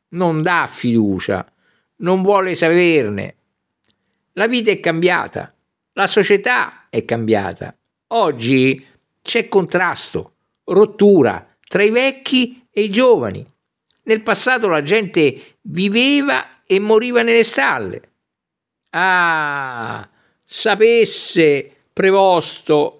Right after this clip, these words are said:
che fame che c'era una volta", mi dicevano i vecchi di Trinità. A San Giacomo di Demonte c'erano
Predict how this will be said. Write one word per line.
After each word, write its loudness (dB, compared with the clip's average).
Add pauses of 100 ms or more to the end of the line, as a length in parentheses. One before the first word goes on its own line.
che 0
fame -2
che 0
c'era 0
una 0
volta", 0 (360)
mi -4
dicevano 0 (220)
i -6
vecchi 2
di 2
Trinità. -2 (920)
A -8
San -2
Giacomo 0
di 2
Demonte -2 (300)
c'erano -2